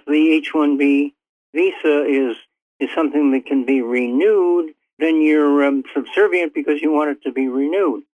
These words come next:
And then once it gets renewed, you want the green card. You want to move on to the next step.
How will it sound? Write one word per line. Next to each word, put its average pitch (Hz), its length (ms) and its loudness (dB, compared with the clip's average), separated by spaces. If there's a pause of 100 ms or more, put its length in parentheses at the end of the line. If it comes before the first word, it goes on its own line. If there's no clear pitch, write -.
(340)
And 165 100 0
then 175 200 2
once 240 280 2
it 175 140 -8
gets - 320 -2
renewed, 165 680 2 (340)
you 170 200 2
want 165 360 0 (300)
the 147 120 -6
green 220 300 -2
card. 113 260 -4
You 127 100 -6
want 147 140 0
to 147 40 0
move 151 260 0
on 147 160 0
to 139 80 -2
the 131 100 -6
next 135 380 -4
step. 170 280 -2